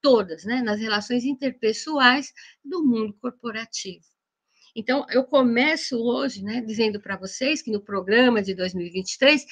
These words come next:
nós vamos tratar de forma muito detalhada, minuciosa, é, estas questões.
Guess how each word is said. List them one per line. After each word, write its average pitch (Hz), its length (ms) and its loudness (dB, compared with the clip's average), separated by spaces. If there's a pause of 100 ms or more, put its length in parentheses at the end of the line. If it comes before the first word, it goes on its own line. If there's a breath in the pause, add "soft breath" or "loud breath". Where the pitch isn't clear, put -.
(260 loud breath)
nós 247 140 6
vamos 269 200 0
tratar 269 580 2 (240 loud breath)
de 214 140 -8
forma 262 400 0 (160 loud breath)
muito 370 380 2
detalhada, 220 920 2
minuciosa, 208 960 -2 (320)
é, 190 280 -2
estas 262 280 -2
questões. 202 600 -8